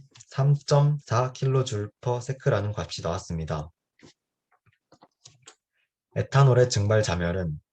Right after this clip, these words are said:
팔십삼, 팔백삼십팔 킬로줄 퍼 킬로그램입니다. 따라서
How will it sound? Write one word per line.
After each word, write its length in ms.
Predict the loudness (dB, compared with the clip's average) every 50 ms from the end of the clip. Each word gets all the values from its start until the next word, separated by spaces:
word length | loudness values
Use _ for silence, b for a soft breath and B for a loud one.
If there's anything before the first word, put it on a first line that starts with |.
| _ _ _ _ _ _ _ -20 -20 -20 -20 _ _ _ _ _
팔십삼, 720 | -4 -2 -2 -2 -4 -6 -4 -2 -2 0 0 -2 -4 -8 _ _ _ _ _ _ _ _ _ _ _ _ _ _ _
팔백삼십팔 880 | _ 0 0 2 2 0 0 0 -2 -2 -4 -6 -10 _ -8 -8 -8 -8
킬로줄 440 | -8 -6 -4 -4 -4 -4 -6 -8 -8
퍼 280 | -6 -6 -6 -6 -8 -14 _ _ _
킬로그램입니다. 920 | -4 0 0 0 2 2 0 -2 -2 -2 -4 -4 -4 -4 -4 -6 -6 -8 -14 _ _ _ _ _ _ _ _ _ _ _ _ _ _ b b b b b b b _
따라서 580 | -2 0 2 2 2 2 0 0 0 -2 -4